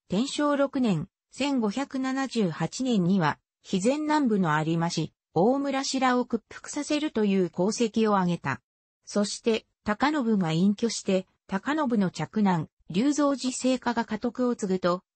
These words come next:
聖火の後見人を隆信より任された。天正九年、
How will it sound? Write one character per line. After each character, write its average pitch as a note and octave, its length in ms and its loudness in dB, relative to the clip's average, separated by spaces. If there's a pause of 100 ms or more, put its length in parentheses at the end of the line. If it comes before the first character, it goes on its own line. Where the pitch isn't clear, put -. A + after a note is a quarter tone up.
聖 B3 320 -2
火 C#4+ 160 -2
の C4 120 -2
後 C4 220 -2
見 B3 320 0
人 A#3 200 4
を G#3+ 100 0
隆 C#4 420 -6
信 A3+ 140 2
よ F3+ 100 2
り E3 100 -2
任 D#3 320 -2
さ G#3+ 80 -2
れ F3 120 -2
た。 D3 160 -6 (1080)
天 D4 260 2
正 C4+ 300 0
九 B3 300 0
年、 E3 320 0